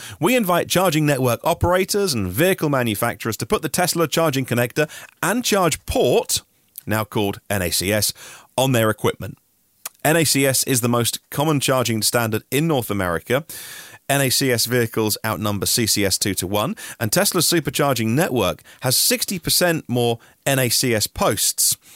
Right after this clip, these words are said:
than all of the C C S combined. As a standard, uh,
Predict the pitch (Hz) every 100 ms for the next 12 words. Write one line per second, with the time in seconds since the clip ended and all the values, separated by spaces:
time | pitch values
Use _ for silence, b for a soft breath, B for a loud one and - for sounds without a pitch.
0 | B - 110 - 139 139 123 - 131 117
1 | 120 117 110 - - - 127 117 202 196
2 | 135 87 78 - B B B _ 147 160
3 | 190 147 - - - - - 147 123 101
4 | 92 85 151 - B B B - 90 87
5 | 87